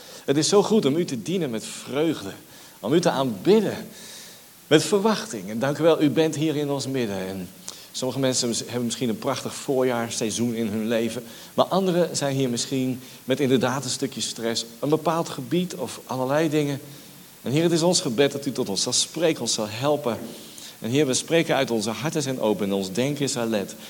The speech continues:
om te horen wat u wilt spreken tot de gemeente. In Jezus' naam. Amen. Het kan van alles zijn. Misschien is het wel de combinatie van wat we allemaal doen. De, eh, hoe, kijk hoor, kan dit ding ook op die box?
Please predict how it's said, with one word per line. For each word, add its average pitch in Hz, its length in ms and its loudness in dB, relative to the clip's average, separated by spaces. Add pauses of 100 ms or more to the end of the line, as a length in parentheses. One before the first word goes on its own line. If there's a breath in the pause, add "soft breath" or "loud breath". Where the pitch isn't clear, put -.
om 117 120 -2
te 113 80 -2
horen 127 300 4
wat 107 160 -2
u 101 40 -4
wilt 90 160 -4
spreken 95 360 -4
tot 78 120 -8
de - 60 -14
gemeente. 82 380 -10 (340 loud breath)
In 92 160 -2
Jezus' 90 400 -4
naam. - 280 -8
Amen. 185 560 2 (880 loud breath)
Het - 120 2
kan 190 200 10
van 185 120 4
alles 233 260 4
zijn. 127 200 2
Misschien 208 320 2
is 185 100 4
het 151 120 0
wel 143 320 4 (260 loud breath)
de 143 120 0
combinatie 185 760 2
van 123 200 0
wat 147 200 0
we 147 80 -2
allemaal 107 440 -4
doen. 92 360 -4 (520 loud breath)
De, - 120 0 (180)
eh, 107 160 -2
hoe, 143 200 -2 (100)
kijk 170 200 0
hoor, - 160 0
kan 170 180 0
dit 180 160 4
ding 190 160 2
ook 175 200 2
op - 140 -2
die 95 100 -4
box? - 420 -4